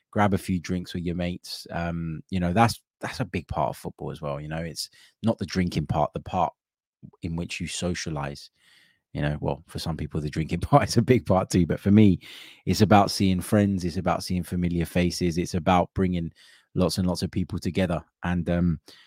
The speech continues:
this team have done that this season. You know, they really, really have. There hasn't been that division that we've experienced in recent years. There hasn't been that, uh, sort of really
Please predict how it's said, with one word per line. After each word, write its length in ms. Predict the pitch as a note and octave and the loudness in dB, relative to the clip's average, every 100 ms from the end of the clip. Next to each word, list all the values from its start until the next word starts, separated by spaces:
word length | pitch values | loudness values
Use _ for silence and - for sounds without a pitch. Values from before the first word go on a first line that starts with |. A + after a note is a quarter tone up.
| _ - | _ -2
this 160 | F#2 | -2
team 220 | - A2 | 4 4
have 160 | G#2 E2+ | 4 6
done 220 | A#2 B2 | 6 6
that 140 | G2+ - | 4 0
this 160 | F#2 | -8
season. 340 | - F2 E2 E2+ | -6 -6 -6 -4
You 80 | F2 | -2
know, 80 | |
they 140 | G2 G2 | 0 2
really, 300 | G#2 G#2 F#2+ | 4 4 2
really 200 | F#2 F#2 | -2 -2
have. 220 | F#2 E2 | -4 0
There 100 | A2 | 4
hasn't 320 | B2 G2+ G#2 | 6 6 2
been 140 | F#2 F2 | 0 -2
that 180 | - | -4
division 480 | - E2 F2+ E2+ E2+ - _ _ - | -6 -6 -4 -4 -8 -10 _ _ -4
that 100 | F#2+ | 0
we've 180 | G2 F2+ | 0 -2
experienced 600 | F2 - G2+ F#2 F2 - | -4 -4 -2 0 -2 -4
in 140 | F2+ | -4
recent 360 | F2 E2 - E2+ | -4 -6 -8 -6
years. 300 | F2+ F2 E2 | -4 -4 -4
There 100 | E2+ | -4
hasn't 340 | F2+ F#2+ F2+ | -2 -2 -4
been 180 | F2+ F2 | -4 -4
that, 200 | E2 D2+ _ - _ _ - | -2 -4 _ -20 _ _ -6
uh, 440 | E2+ E2 E2 D#2+ | -2 0 0 -2
sort 320 | - - D#2 D#2+ | -4 -4 -4 -4
of 80 | |
really 360 | F2+ F2+ E2+ E2+ | -2 -2 -2 -4